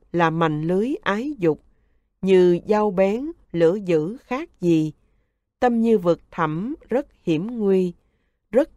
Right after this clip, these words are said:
khó lường, sâu như bể cả. Tâm duyên ngoại cảnh như bủa lưới,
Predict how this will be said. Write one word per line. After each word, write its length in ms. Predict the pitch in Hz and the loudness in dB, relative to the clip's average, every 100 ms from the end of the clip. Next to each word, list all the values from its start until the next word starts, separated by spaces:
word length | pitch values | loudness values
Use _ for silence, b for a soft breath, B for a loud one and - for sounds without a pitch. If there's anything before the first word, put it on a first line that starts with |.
| _ | _
khó 280 | 196 208 | -2 -2
lường, 460 | 311 214 175 160 156 - | -2 0 2 2 0 -8
sâu 320 | - - 240 | -12 -4 -2
như 260 | 233 226 226 | 0 0 0
bể 280 | 175 156 226 | 2 0 -2
cả. 400 | - 160 151 233 320 _ _ _ _ _ - | -4 -4 -4 -10 -16 _ _ _ _ _ -2
Tâm 280 | 196 190 185 | 0 0 0
duyên 200 | 220 214 | 0 0
ngoại 300 | 180 165 170 | 2 2 0
cảnh 440 | 185 156 175 269 - | -2 -2 -2 -6 -8
như 340 | 190 196 185 180 | 0 2 4 2
bủa 260 | 175 160 180 | 0 0 0
lưới, 340 | 214 202 226 | 2 0 0